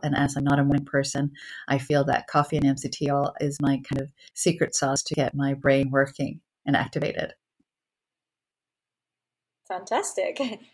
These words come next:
Speaker 2: And what is your favorite quote or saying?
Speaker 1: Um, it's from Abraham Lincoln, and it would say, "If I have eight hours to cut down a tree,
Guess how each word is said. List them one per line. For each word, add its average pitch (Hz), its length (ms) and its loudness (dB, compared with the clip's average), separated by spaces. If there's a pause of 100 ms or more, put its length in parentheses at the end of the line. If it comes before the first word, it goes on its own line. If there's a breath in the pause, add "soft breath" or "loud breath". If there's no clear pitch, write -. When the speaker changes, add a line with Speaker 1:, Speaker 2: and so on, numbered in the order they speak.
(100)
Speaker 2:
And 233 220 -2
what 277 140 0
is 330 140 -4
your 247 200 2
favorite 233 500 -2
quote - 420 -2
or 202 140 -2
saying? 170 580 -4 (1120)
Speaker 1:
Um, 196 320 10
it's 247 140 6
from 302 120 8
Abraham 294 280 12
Lincoln, 214 420 8
and 165 240 4
it 170 80 2
would 170 140 2
say, 165 220 2
"If 160 120 0
I 165 80 8
have 175 160 6
eight 240 220 8
hours 202 260 6
to 202 80 -4
cut - 220 -4
down 165 180 4
a 151 60 4
tree, 165 280 0